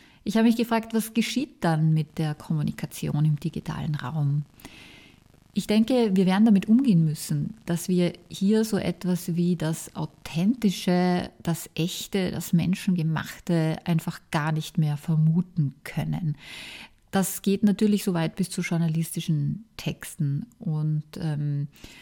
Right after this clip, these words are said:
äh, wie gesagt, es geht eigentlich bis in die Wissenschaft und bis zu den, ähm, Informationen oder bis zu Seminararbeiten, die ich zum Beispiel von meinen Studierenden kriege. Alles, was gedruckt, geschrieben, ähm,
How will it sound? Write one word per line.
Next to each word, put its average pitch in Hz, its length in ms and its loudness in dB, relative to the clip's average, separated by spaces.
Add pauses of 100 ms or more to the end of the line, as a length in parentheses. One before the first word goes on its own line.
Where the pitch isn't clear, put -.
(300)
äh, 180 240 -6
wie 165 140 2
gesagt, 165 420 0
es - 140 -6
geht 165 200 -4
eigentlich 160 300 0
bis - 160 -2
in 170 80 2
die 156 160 -4
Wissenschaft 180 560 0
und 170 140 0
bis 165 180 -4
zu 170 120 -4
den, 160 440 0
ähm, 151 340 0
Informationen 165 1300 2
oder 165 240 -2
bis 165 220 -4
zu 170 100 -4
Seminararbeiten, 165 800 0
die 160 120 0
ich 170 100 -6
zum 170 140 0
Beispiel 165 260 0
von 160 160 0
meinen 156 240 2
Studierenden 180 720 0
kriege. 156 400 0 (600)
Alles, 233 280 2
was 226 160 -2
gedruckt, - 920 -2
geschrieben, 233 1080 6 (440)
ähm, 170 760 4